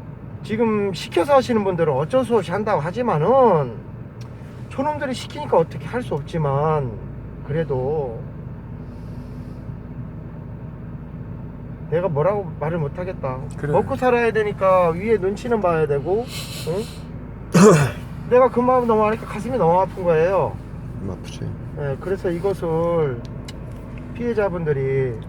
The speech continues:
Speaker 1: 앞으로 죽은 사람들은 어떻게 할 거며, 응? 지금도 계속 피해를 당하고 있는 분들은 또 어떻게 할 거며, 이것을 자기들이 지금 쏘는 사람들이 하나가 돼서 "이건 아닙니다"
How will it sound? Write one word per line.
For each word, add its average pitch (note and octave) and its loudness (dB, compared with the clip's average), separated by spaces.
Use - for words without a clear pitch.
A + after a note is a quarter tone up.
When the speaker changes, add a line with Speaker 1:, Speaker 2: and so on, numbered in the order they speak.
Speaker 1:
앞으로 D3+ -4
죽은 A3+ -4
사람들은 C3+ 2
어떻게 E3+ -2
할 D#3 2
거며, B2 -2
응? F3+ -4
지금도 G#3+ -2
계속 F#3 0
피해를 A#3 0
당하고 B3+ 2
있는 A3+ 0
분들은 E3+ 0
또 C4+ -4
어떻게 - 2
할 F#3+ 4
거며, C#3 2
이것을 G#3 4
자기들이 B3 2
지금 A#3 -2
쏘는 D4 0
사람들이 G3+ 4
하나가 B3 0
돼서 G3 2
"이건 B3+ 6
아닙니다" F3+ -2